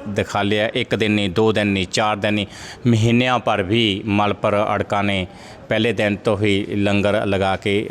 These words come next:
ਦਿਖਾ ਲਏ ਆ। ਐਨ ਆਰ ਆਈ ਵੀਰੇ ਵਿਦੇਸ਼ਾਂ ਦੇ ਵਿੱਚ ਹਮੇਸ਼ਾ ਹੀ ਆਪਣੇ ਪਿੰਡ ਦੀ ਤਾਂਘ ਨੂੰ ਤੜਫਦੇ ਰਹਿੰਦੇ ਨੇ। ਬਹੁਤ ਵੱਡਾ ਸਹਿਯੋਗ ਜਿੱਥੇ ਨਗਰ ਨਿਵਾਸੀਆਂ ਦਾ, ਉੱਥੇ ਐਨ ਆਰ ਆਈ ਭਰਾਵਾਂ ਦਾ ਵੀ ਮਲਪੁਰ ਅੜਕਾਂ ਦੇ ਵਿੱਚੋਂ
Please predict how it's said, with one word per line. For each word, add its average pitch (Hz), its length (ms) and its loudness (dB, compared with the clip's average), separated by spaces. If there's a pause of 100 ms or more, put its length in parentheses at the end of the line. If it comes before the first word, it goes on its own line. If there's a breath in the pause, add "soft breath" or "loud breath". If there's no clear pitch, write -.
ਦਿਖਾ 92 280 -2
ਲਏ 98 240 0
ਆ। 113 60 -4 (760 loud breath)
ਐਨ 151 220 2
ਆਰ 170 100 2
ਆਈ 170 140 4
ਵੀਰੇ 151 540 2
ਵਿਦੇਸ਼ਾਂ 127 480 0
ਦੇ 135 120 2
ਵਿੱਚ 131 400 0 (160)
ਹਮੇਸ਼ਾ 127 380 2
ਹੀ 131 180 2
ਆਪਣੇ 120 360 0
ਪਿੰਡ 113 440 0 (240)
ਦੀ 113 140 0
ਤਾਂਘ 117 440 2
ਨੂੰ 110 160 2
ਤੜਫਦੇ 107 440 0
ਰਹਿੰਦੇ 95 260 0
ਨੇ। 107 160 -2 (460 loud breath)
ਬਹੁਤ 127 360 2
ਵੱਡਾ 135 300 2
ਸਹਿਯੋਗ 127 640 2
ਜਿੱਥੇ 123 340 0
ਨਗਰ 107 340 2
ਨਿਵਾਸੀਆਂ 104 500 0
ਦਾ, 107 220 0 (420 loud breath)
ਉੱਥੇ 120 500 0
ਐਨ 110 240 2
ਆਰ 107 100 2
ਆਈ 107 140 2
ਭਰਾਵਾਂ 98 380 0
ਦਾ 98 140 2
ਵੀ 101 160 2
ਮਲਪੁਰ 101 580 0
ਅੜਕਾਂ 104 260 -2
ਦੇ 104 120 0
ਵਿੱਚੋਂ 98 400 0